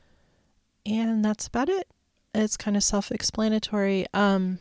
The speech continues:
if you want to leave a comment, go for it. I would love to,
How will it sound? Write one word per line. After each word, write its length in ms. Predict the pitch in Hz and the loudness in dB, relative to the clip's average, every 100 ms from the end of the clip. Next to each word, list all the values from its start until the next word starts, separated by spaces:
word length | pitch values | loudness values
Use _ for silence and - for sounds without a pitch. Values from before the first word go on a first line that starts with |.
| - - - _ _ _ _ _ _ | -10 -20 -20 _ _ _ _ _ _
if 180 | 208 - | -4 -2
you 60 | 202 | 0
want 120 | 196 | 2
to 40 | |
leave 220 | 196 196 | 2 0
a 40 | 196 | -2
comment, 540 | - 220 226 226 - - - - _ - _ _ _ _ | 0 2 4 2 0 -8 -20 -20 _ -20 _ _ _ _
go 160 | - 208 | -4 -4
for 340 | - 220 214 | -2 0 2
it. 240 | 208 208 - | 4 2 -2
I 120 | 196 | -2
would 160 | 185 180 | -2 -2
love 220 | 185 180 | -4 -4
to, 840 | - - 196 190 190 190 190 185 | -6 -6 -4 -2 -2 -2 -2 -2